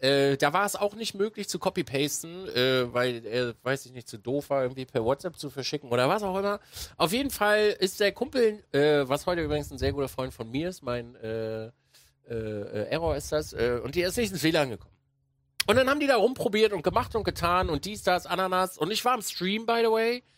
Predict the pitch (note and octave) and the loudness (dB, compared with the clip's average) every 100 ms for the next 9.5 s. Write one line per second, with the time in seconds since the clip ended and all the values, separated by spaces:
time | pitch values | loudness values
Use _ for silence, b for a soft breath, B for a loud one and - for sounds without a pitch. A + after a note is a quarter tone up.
0 | b b b - D3+ D#3 D3+ E3+ G3 F#3+ | b b b 4 4 6 4 2 0 -2
1 | - F#3+ F#3+ G3+ _ _ _ _ _ C#3+ | -2 0 -2 -4 _ _ _ _ _ 4
2 | D3+ D#3+ D#3 D#3 D#3 D3+ C#3 D3 D3+ D3+ | 4 6 4 2 0 -2 2 4 4 4
3 | D3+ D3 D3 D3 D3 - - G#3+ C4 A3 | 2 0 -6 -10 -12 -6 4 4 4 0
4 | G3 - F#3+ F#3+ F3+ E3+ D#3+ E3+ D#3 D#3 | -2 0 0 2 2 0 2 2 0 -4
5 | - B2+ B2 D3+ G3 F#3+ G#3+ A3+ - D3 | -6 -6 -4 0 0 0 -2 -4 -2 0
6 | E3 E3 D#3+ D#3 D3+ C#3+ _ _ - E3 | 2 4 4 4 4 0 _ _ 0 0
7 | - G#3+ - F#3+ - F#3 - F3+ G3+ G3 | 2 -2 0 -2 -4 -6 -2 2 2 2
8 | G#3 - E3 E3 F#3+ D#3 C#3 - A2 A2 | 0 0 0 0 0 2 0 -2 -4 -6
9 | - G2+ - F#2+ F2+ | -8 -10 -10 -14 -14